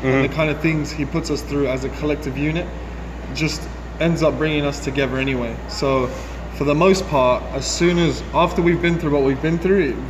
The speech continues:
Speaker 1: i e in pre-season or week in, week out through training, when he picks the eleven to go out there, you're looking around at every single one of them already as a brother, essentially.
Speaker 2: Okay.
Speaker 1: Um, so, yeah, so it could be, it's, uh, yeah, you're already out there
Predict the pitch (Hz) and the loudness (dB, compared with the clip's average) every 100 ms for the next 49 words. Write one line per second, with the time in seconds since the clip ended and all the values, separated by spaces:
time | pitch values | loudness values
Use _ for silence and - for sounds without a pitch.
0 | - 131 143 143 135 - 147 - 151 147 | -8 -2 0 0 0 0 0 4 4 4
1 | 151 143 131 120 131 139 143 135 127 131 | 2 0 0 0 0 -2 0 -2 -2 -2
2 | 120 123 113 147 147 120 117 - - - | -2 -4 -2 -2 0 -2 -6 -8 -10 -10
3 | - - 160 170 180 180 170 151 165 151 | -8 0 2 4 4 4 4 4 4 2
4 | 143 127 135 147 131 123 120 117 - - | -2 2 4 6 4 0 -2 -2 -6 -12
5 | - 131 156 170 160 143 147 139 127 143 | -4 2 2 2 2 4 4 2 0 0
6 | 143 139 135 139 139 131 127 135 139 135 | 0 -2 0 2 2 -2 -2 0 0 2
7 | 131 123 - 127 120 117 120 - 127 - | 0 0 0 0 0 -4 -6 -6 -4 -6
8 | 113 110 202 269 180 185 - - - 127 | -8 -2 2 4 4 4 0 -10 -8 -2
9 | 131 127 127 - 143 139 139 160 131 - | 0 0 -2 -2 0 2 2 2 2 0
10 | 147 147 147 170 156 165 147 123 107 - | 0 0 -2 -2 0 2 2 0 -6 -10
11 | - - - - - 139 - 151 139 127 | -12 -12 -12 -10 -6 -6 -2 0 2 2
12 | 120 123 156 147 156 175 147 156 147 156 | 2 2 2 4 4 4 4 2 2 0